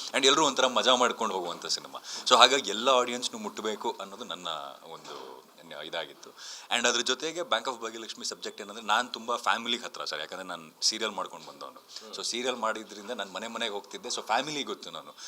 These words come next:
So ಅವ್ರೆಲ್ರೂ ಬಂದು ನೋಡುವಂಥ ಸಿನಿಮಾ ಯಾವ್ದು, ಯಾವ್ದಾದ್ರು ಒಂದು ಆಗ್ಬೇಕು ಅನ್ನೋದಿತ್ತು. ಅದು Bank of ಭಾಗ್ಯಲಕ್ಷ್ಮಿ. So ಎಲ್ರೂ ಬಂದು ನೋಡುವಂಥ ಸಿನಿಮಾ. Mostly ನಿಮ್ಗೆ ಅನ್ಸುತ್ತೆ, ನೀವ್ ಹೇಳ್ಬೇಕಿನ್ನು.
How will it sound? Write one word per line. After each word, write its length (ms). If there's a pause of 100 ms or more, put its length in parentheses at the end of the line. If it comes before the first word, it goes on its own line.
(140)
So 60
ಅವ್ರೆಲ್ರೂ 400
ಬಂದು 180
ನೋಡುವಂಥ 320
ಸಿನಿಮಾ 320
ಯಾವ್ದು, 320 (140)
ಯಾವ್ದಾದ್ರು 300
ಒಂದು 160
ಆಗ್ಬೇಕು 560
ಅನ್ನೋದಿತ್ತು. 540 (220)
ಅದು 120
Bank 320
of 60
ಭಾಗ್ಯಲಕ್ಷ್ಮಿ. 520
So 60
ಎಲ್ರೂ 380
ಬಂದು 420 (240)
ನೋಡುವಂಥ 380
ಸಿನಿಮಾ. 300
Mostly 220
ನಿಮ್ಗೆ 240
ಅನ್ಸುತ್ತೆ, 280
ನೀವ್ 100
ಹೇಳ್ಬೇಕಿನ್ನು. 520